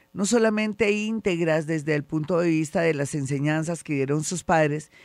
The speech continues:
en cuanto a la parte de honestidad y todo, sino que también las madres soñaban que con su belleza física, eso también que le inculcaron, su parte moral, ya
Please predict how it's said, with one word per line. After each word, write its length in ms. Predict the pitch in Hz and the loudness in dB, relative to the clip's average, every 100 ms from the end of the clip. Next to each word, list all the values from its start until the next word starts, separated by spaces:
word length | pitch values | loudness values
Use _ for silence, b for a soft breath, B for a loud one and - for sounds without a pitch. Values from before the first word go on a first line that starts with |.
| B B | B B
en 200 | 151 151 | -4 -2
cuanto 260 | 151 139 | 0 0
a 20 | 143 | -2
la 80 | |
parte 380 | 139 143 147 175 | 0 -2 -2 -2
de 120 | 170 | 0
honestidad 600 | 165 147 143 - 147 139 | 2 2 -2 -2 -2 0
y 100 | 151 | 0
todo, 320 | 165 170 151 151 B B | 0 2 2 0 B B
sino 300 | - 233 220 | -6 -2 -2
que 140 | 214 220 | -4 -2
también 480 | 202 196 202 226 | -2 -2 -4 -6
las 140 | 247 220 | -6 -4
madres 340 | 185 180 202 | -4 -2 -4
soñaban 520 | 208 180 175 202 208 | -4 -4 -2 -2 -2
que 180 | 180 165 | -4 -8
con 200 | 147 156 | -4 -4
su 160 | 135 160 | -2 0
belleza 500 | 143 147 185 208 220 | 0 0 -4 -4 -8
física, 640 | - 185 156 143 156 143 B B B B | -4 -4 -4 -8 -8 -10 B B B B
eso 640 | 160 147 175 185 190 180 175 | -2 2 4 6 6 6 4
también 320 | 160 151 156 | 2 2 2
que 140 | 147 185 | 2 2
le 80 | |
inculcaron, 840 | 180 156 156 143 160 156 175 143 117 b b _ | 2 2 -2 0 2 2 0 -4 -6 b b _
su 200 | - 147 | -8 0
parte 380 | 156 156 - | 2 2 0
moral, 600 | 170 160 156 165 175 156 B B B _ | 0 2 2 2 0 -2 B B B _
ya 460 | 180 196 208 240 | 4 6 6 2